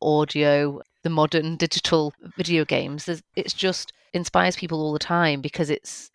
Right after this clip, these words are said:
looms so large. Lots of estates have got street names of Roman forts or Roman names. The, uh, metro station at Wall's End is all in Latin, Sagadunum. You know,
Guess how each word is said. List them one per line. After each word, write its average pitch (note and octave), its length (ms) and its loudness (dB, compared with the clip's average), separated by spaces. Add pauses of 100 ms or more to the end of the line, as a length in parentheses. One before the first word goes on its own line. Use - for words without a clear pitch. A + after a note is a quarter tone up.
looms E3+ 400 0
so D#3 240 0
large. D3 760 0 (440)
Lots D3 320 2
of D3 300 -4 (120)
estates - 800 -4
have D#3+ 160 -6
got - 220 -8
street A3 220 -2
names D#3+ 400 0
of D3+ 260 0
Roman D#3+ 300 2
forts - 480 0
or D3 180 2
Roman D#3 280 2
names. C#3+ 580 -4 (280)
The, D#3 320 0
uh, C#3+ 300 0 (160)
metro F3+ 300 0
station E3+ 320 0
at - 80 -2
Wall's E3 240 4
End D3+ 500 0 (100)
is F3+ 120 -6
all E3+ 160 4
in E3 80 2
Latin, D#3 480 -2 (280)
Sagadunum. D#3 720 -2
You F#3 80 -2
know, D3+ 140 -4